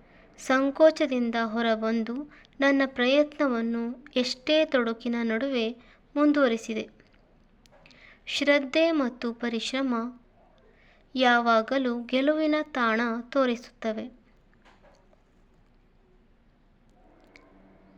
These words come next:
ಅಂತಹ ಸಾಧನೆಯಿಂದ ರಾಮು ಮುಂದೆ ದೊಡ್ಡ ಸಾಹಿತಿ ಮತ್ತು ಗ್ರಂಥ ಪೋಷಕರಾದ. ಈ ಕಥೆಯ ಸಂದೇಶ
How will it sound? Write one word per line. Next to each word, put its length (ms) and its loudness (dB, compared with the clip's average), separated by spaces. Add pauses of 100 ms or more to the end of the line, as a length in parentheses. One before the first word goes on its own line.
(840)
ಅಂತಹ 440 -2 (180)
ಸಾಧನೆಯಿಂದ 880 2 (340)
ರಾಮು 680 -2 (420)
ಮುಂದೆ 460 4
ದೊಡ್ಡ 280 2
ಸಾಹಿತಿ 920 -2
ಮತ್ತು 600 -6 (200)
ಗ್ರಂಥ 380 0
ಪೋಷಕರಾದ. 840 -2 (2250)
ಈ 180 -2
ಕಥೆಯ 440 4
ಸಂದೇಶ 540 0